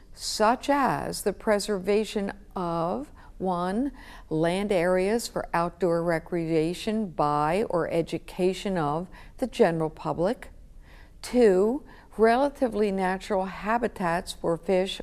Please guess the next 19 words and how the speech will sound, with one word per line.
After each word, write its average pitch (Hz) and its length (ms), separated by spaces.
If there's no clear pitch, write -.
or 165 180
wildlife 170 640
ecosystems, 208 1080
three, 233 540
open 247 360
space 240 640
when 208 220
the 196 120
preservation 220 840
is 247 200
either 233 280
for 226 200
the 220 220
general 262 600
public's 226 600
scenic 294 640
enjoyment 165 720
or 262 280
is 254 160